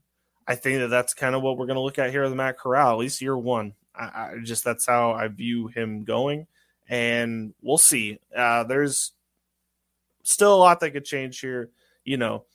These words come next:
Justin Herbert's kinda like one of the all-time, like, he was very careful in college, and then when he got to the N F L, he's like, "Let me air this out real quick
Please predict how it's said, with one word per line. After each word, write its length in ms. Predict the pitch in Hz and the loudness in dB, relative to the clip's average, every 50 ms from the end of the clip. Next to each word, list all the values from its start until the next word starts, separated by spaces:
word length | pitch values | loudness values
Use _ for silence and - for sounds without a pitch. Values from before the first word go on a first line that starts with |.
| _ _ _ _ _ _ _ _ | _ _ _ _ _ _ _ _
Justin 320 | - - 160 180 - 185 165 | 2 4 4 4 4 2 2
Herbert's 440 | 160 175 165 160 151 147 147 120 | 4 4 4 6 4 4 2 2
kinda 260 | - - 147 139 139 139 | -2 -2 -2 0 0 0
like 180 | 131 131 117 | 0 -2 -4
one 160 | 120 135 139 | -4 -4 -4
of 40 | 131 | -2
the 60 | 120 | -2
all-time, 640 | 113 120 127 131 127 123 - 143 127 123 123 120 120 | 0 2 2 2 0 0 -2 0 0 0 0 0 -2
like, 200 | 117 113 113 110 | -4 -4 -6 -6
he 100 | - 123 | -8 -10
was 140 | 117 117 101 | -10 -10 -10
very 300 | 104 113 135 135 131 123 | -8 -6 -4 -4 -4 -6
careful 440 | - - 135 127 127 - - 117 110 | -6 -4 -4 -4 -4 -4 -6 -8 -8
in 100 | 107 107 | -8 -6
college, 600 | - 123 117 117 113 110 110 107 104 104 - - | -4 -2 0 0 0 -2 -4 -6 -8 -10 -14 -16
and 140 | 117 113 110 | -14 -12 -10
then 120 | 113 113 | -8 -8
when 100 | 110 107 | -8 -10
he 60 | 110 104 | -6 -4
got 220 | 113 120 110 107 | -4 -2 -2 -4
to 100 | - 113 | -8 -12
the 180 | 107 107 107 113 | -12 -10 -8 -6
N 100 | 117 113 | -6 -6
F 160 | 107 104 - | -6 -6 -4
L, 220 | 120 117 113 110 107 | -4 -2 -2 -2 -4
he's 160 | 104 104 104 | -6 -8 -10
like, 220 | 104 104 101 - | -10 -12 -12 -10
"Let 160 | - 113 110 | -8 -8 -8
me 260 | 113 117 113 113 - - _ | -8 -10 -12 -12 -14 -12 _
air 220 | - 110 107 104 | -8 -8 -8 -8
this 360 | 104 107 107 107 - - - - - | -10 -12 -10 -8 -6 -8 -8 -6 -4
out 320 | 113 110 107 107 101 - _ | -4 -2 -2 -4 -6 -10 _
real 180 | - 110 104 - _ | -20 -20 -20 -18 _
quick 260 | - 117 113 107 | -12 -12 -12 -12